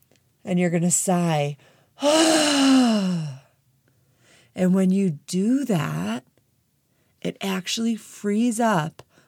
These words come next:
more brain space so that your body can actually do and your brain can actually use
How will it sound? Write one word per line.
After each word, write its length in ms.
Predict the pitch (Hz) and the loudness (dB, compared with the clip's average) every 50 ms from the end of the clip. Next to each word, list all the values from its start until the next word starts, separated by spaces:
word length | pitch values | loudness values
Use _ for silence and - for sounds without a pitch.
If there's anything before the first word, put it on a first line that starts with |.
| _ - | _ -6
more 200 | - 175 190 202 | -2 0 0 0
brain 380 | 190 - 220 208 220 254 233 233 | 0 0 0 0 2 2 0 0
space 760 | - - - 180 165 151 147 147 160 - - - - - - _ _ _ _ _ _ _ _ _ _ _ _ _ _ _ _ _ _ - | -2 -4 -2 0 0 2 2 0 -2 -2 -4 -6 -6 -8 -12 _ _ _ _ _ _ _ _ _ _ _ _ _ _ _ _ _ _ -12
so 240 | - - 220 208 | -4 2 2 2
that 320 | 202 226 262 277 277 262 254 | 4 6 6 6 6 6 4
your 140 | 254 254 214 | 2 2 4
body 320 | 247 240 233 233 240 233 | 4 4 4 4 2 -2
can 180 | - 247 240 220 | -2 -4 -4 -2
actually 560 | - 214 214 233 - - 240 247 240 254 262 | -2 0 -2 -2 -2 -2 -2 0 2 2 2
do 380 | 190 208 233 220 202 185 185 | 2 2 2 4 4 4 4
and 100 | 202 196 | 4 2
your 80 | 185 180 | 2 0
brain 300 | 160 185 180 190 214 202 | 0 0 0 0 0 0
can 160 | - 220 202 | -2 -2 -2
actually 400 | - 208 185 - - 208 208 202 | -2 -4 -6 -6 -6 -4 -2 -2
use 800 | 180 175 185 202 214 226 226 220 202 185 190 208 233 247 240 247 | -2 -2 -2 0 0 0 2 2 2 0 2 2 0 0 0 0